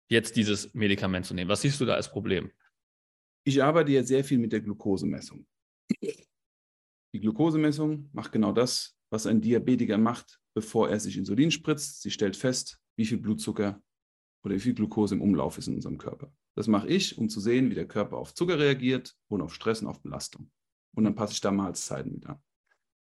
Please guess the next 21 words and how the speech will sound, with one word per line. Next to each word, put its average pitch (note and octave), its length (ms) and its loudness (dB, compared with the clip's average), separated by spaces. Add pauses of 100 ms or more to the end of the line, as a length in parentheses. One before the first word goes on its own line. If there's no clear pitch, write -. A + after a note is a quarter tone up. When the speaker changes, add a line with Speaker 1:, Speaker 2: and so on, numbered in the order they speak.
(160)
Speaker 2:
Ich C#3 140 2
versuche C#3+ 320 4
immer F#3+ 400 6
mit G2 140 2
den G#2 120 -2
Menschen, G#2+ 580 2
mit G#2 120 -6
denen G2 100 0
ich G2 100 -4
zusammenarbeite, G2+ 600 -2
du - 160 -16
testest G#2+ 460 -2
das G#2 140 -4
ja F#2 120 0
auch A2 240 0
aus C3 420 -2
und - 120 -6
probierst - 320 -6
es - 80 -20
auch A2+ 260 -2
aus, B2 360 0